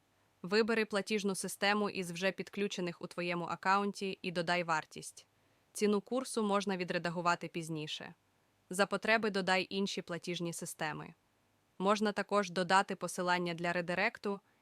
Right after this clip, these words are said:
якщо система підтримує цю опцію. Нижче можна додати загальне посилання для редиректу після оплати,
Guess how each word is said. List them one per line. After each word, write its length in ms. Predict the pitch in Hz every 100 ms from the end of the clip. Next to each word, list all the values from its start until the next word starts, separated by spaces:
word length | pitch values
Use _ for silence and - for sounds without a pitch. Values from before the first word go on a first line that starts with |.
| -
якщо 340 | 180 - 190
система 480 | - 175 185 180 170
підтримує 560 | 175 - 175 170 165
цю 160 | 160 -
опцію. 640 | - 165 - - 160 160 - _ _ _ -
Нижче 440 | 190 220 - -
можна 340 | 202 190 185 180
додати 600 | 175 170 170 190 196 190 _ -
загальне 460 | 185 185 190 185
посилання 560 | 180 175 185 180 180 175
для 180 | 175 170
редиректу 540 | 165 170 175 - 175
після 320 | 185 170 175
оплати, 600 | 170 - 170 185 202 196